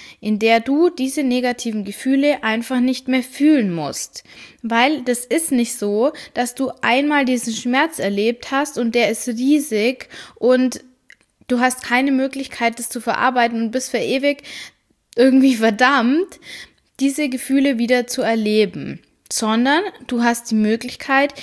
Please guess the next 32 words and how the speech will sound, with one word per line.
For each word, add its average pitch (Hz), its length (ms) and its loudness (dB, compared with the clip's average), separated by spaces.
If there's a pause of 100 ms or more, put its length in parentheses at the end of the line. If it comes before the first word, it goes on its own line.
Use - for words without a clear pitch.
(200)
diese 269 280 0
Gefühle 262 640 0
aufzulösen 208 960 -2
und 226 240 -2
so 262 400 0 (380)
nicht 262 300 2
immer 302 280 4
wieder 285 280 4
diese 254 340 -2
Wiederholungssituation 185 1300 0
zu 220 180 -10
haben. 269 300 0
Und 220 320 -6 (100)
erst 202 300 -4
dann, 269 260 0
wenn 262 140 0
du 240 40 2
natürlich, 247 500 0
stell 220 200 -2
dir 202 100 0
vor, 254 460 2 (280)
alle 311 260 2
negativen 269 720 2
Situationen 240 720 -2
aus 226 120 0
deiner 208 220 -2
Vergangenheit, 214 840 -2
wenn 233 120 4
du 233 80 2
die 240 220 -2
durchlebt 247 680 -2
hast, 190 360 0